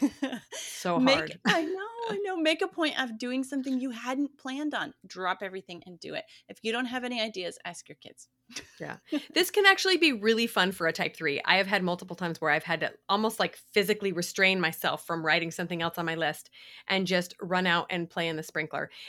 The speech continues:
Speaker 2: And it's really, really rewarding if you're the type that doesn't, isn't generally motivated by fun, <laughs> which probably sounds weird to all you that are motivated by fun. Like, who doesn't motivated by fun stuff? But it can be so powerful to drop your agenda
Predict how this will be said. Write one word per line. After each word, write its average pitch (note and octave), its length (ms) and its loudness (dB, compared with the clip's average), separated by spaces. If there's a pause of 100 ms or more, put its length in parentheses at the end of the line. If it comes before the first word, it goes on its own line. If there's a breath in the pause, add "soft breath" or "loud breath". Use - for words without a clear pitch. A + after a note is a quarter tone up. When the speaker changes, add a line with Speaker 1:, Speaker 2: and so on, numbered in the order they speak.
(140 loud breath)
Speaker 2:
And A3 180 4
it's C#4 180 0
really, C#4 380 0
really B3+ 280 -2
rewarding A3 580 2
if F3+ 200 -6
you're G3 140 0
the G3 80 -4
type F#3 280 -2
that F#3 140 -4
doesn't, F#3 400 0 (220)
isn't G#3+ 280 0
generally F3+ 340 0
motivated E3 420 -2
by D3 140 0
fun, D3+ 360 -2 (180)
<laughs> - 180 -20
which G#4 200 6
probably A3+ 200 4
sounds F3 260 0
weird F3 220 -2
to - 80 -6
all E3 160 4
you E3 180 -2
that D#3 160 -2
are D#3+ 60 -4
motivated D3+ 340 -6
by C#3+ 120 -8
fun. - 200 -6
Like, - 200 -8
who A#3 100 -4
doesn't G#4 300 -2
motivated A#3 460 -4
by F#3+ 120 -8
fun G#3 200 -4
stuff? G#3 280 -4
But E3 160 4 (600 loud breath)
it G#3+ 100 0
can A3+ 140 2
be A3 100 2
so G#3 200 4
powerful G3 360 0
to F#3 100 -2
drop E3 240 -2
your D#3 100 0
agenda D#3 400 -2